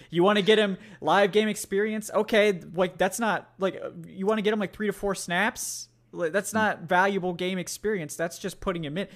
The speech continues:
Speaker 2: Like, you're inviting a massive media shitstorm, a massive P R headache, like, all these things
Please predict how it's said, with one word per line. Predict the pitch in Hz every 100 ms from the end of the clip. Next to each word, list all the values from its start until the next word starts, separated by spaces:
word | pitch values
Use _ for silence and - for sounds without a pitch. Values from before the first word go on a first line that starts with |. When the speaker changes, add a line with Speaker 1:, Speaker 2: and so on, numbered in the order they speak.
| -
Speaker 2:
Like, | 196 190 - -
you're | 185 214
inviting | 196 151 185 233 262 247
a | 175
massive | 160 151 190 220 - 220 185
media | 175 202 214 196
shitstorm, | - 196 - - 156 156 160
a |
massive | 147 170 196 196 196 165 - - _ _ -
P | 190 196
R | 185 185 180 180 _ _
headache, | 170 165 165 170 170 - _ _ -
like, | 151 -
all | 185 240 277
these | 247 214
things | 247 233 175 165 165 -